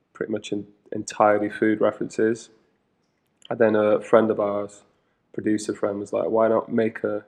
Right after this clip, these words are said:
an E P, you know, in the style of, um, you know, these sort of classic, uh, duos like Cypress Hill, for example, or whatever, where they,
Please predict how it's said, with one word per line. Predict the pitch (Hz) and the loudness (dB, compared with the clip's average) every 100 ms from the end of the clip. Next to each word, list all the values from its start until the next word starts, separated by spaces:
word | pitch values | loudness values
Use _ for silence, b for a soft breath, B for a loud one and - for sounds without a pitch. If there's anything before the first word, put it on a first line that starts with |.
| - | -10
an | 113 | -8
E | 104 | -6
P, | - 113 104 - _ _ _ _ _ _ - | 2 2 2 -8 _ _ _ _ _ _ -6
you | 110 | 0
know, | 101 98 | 2 2
in | |
the | 98 | -2
style | - 104 101 104 | 2 2 2 0
of, | 101 104 | -2 -2
um, | 104 107 110 _ _ _ _ _ _ _ _ _ _ _ _ _ _ _ _ _ - | -4 -8 -20 _ _ _ _ _ _ _ _ _ _ _ _ _ _ _ _ _ -2
you | |
know, | 107 | -2
these | 107 - | -2 -8
sort | - - | -6 -6
of | - | -4
classic, | - 117 - 220 208 - - - | 2 2 4 -2 -2 -8 -16 -4
uh, | 101 98 98 98 | 0 0 0 -4
duos | 110 107 107 104 101 101 - - _ _ | -8 -2 0 2 0 -2 -8 -20 _ _
like | - - | -16 -12
Cypress | - 104 - - | -10 -10 -12 -10
Hill, | 95 | -10
for | - | -10
example, | 101 95 95 104 | -16 -16 -18 -20
or | 101 101 | -18 -14
whatever, | 101 101 101 | -14 -12 -10
where | 101 | -8
they, | 101 | -8